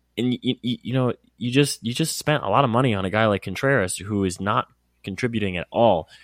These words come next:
So a lot of Cardinals fans really soon are gonna start scratching their heads and saying,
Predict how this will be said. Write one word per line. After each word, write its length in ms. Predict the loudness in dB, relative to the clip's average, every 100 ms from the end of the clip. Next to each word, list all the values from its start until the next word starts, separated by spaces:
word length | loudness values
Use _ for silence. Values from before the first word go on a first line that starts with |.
| _ _
So 120 | 0
a 20 |
lot 180 | 6 6
of 60 | 6
Cardinals 340 | 6 4 4
fans 240 | 2 0 4
really 220 | 4 4
soon 300 | 2 2 2
are 80 | 0
gonna 120 | 0
start 200 | 0 2
scratching 360 | 4 4 2
their 100 | -2
heads 300 | 0 0 0
and 140 | -4 -6
saying, 360 | -4 -4 -6